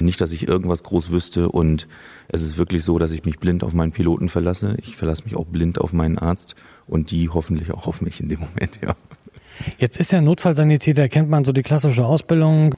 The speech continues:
Speaker 2: äh, auf irgendeiner Rettungswache, ähm, da, dann natürlich berufsbegleitend das Ganze in der Schule noch und so. Aber wie kommt man denn auf die Idee zu sagen, ich möchte gern auf dem Hubschrauber mit drauf? Also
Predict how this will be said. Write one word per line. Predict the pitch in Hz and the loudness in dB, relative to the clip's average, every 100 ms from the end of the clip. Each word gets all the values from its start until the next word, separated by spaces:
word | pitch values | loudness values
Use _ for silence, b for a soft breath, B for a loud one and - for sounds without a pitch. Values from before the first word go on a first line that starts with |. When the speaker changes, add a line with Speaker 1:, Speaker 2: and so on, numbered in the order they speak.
| - | 0
Speaker 2:
äh, | |
auf | 131 113 | 0 2
irgendeiner | 135 123 120 | 4 4 4
Rettungswache, | 156 156 - 139 135 143 135 135 143 165 123 | 2 2 2 2 4 4 4 2 -2 -4 -2
ähm, | 123 123 | 0 2
da, | 127 | 0
dann | 135 | 2
natürlich | 120 123 120 127 | 2 4 4 2
berufsbegleitend | - 127 143 - 127 123 | 2 2 2 0 2 4
das | 127 | 4
Ganze | 127 123 | 2 2
in | 113 | 2
der | 110 | 0
Schule | - 185 180 | 4 4 4
noch | 151 147 | 2 2
und | 147 | 0
so. | - 151 B B B B | 4 2 B B B B
Aber | 117 110 | 0 0
wie | |
kommt | 151 175 170 | 0 2 4
man | |
denn | 160 147 | 4 4
auf | 139 | 4
die | 139 123 | 4 4
Idee | 107 127 160 | 4 4 4
zu | 160 | 2
sagen, | 131 131 131 | 2 2 2
ich | - | 2
möchte | 147 - 120 | 2 2 2
gern | 127 123 120 B B B B | 4 4 0 B B B B
auf | 135 | -2
dem | 131 | 2
Hubschrauber | 123 123 - 107 90 90 | 2 0 -2 0 2 2
mit | 87 90 | 0 -2
drauf? | - 92 85 - | 0 0 -2 -8
Also | - 104 107 | -4 0 0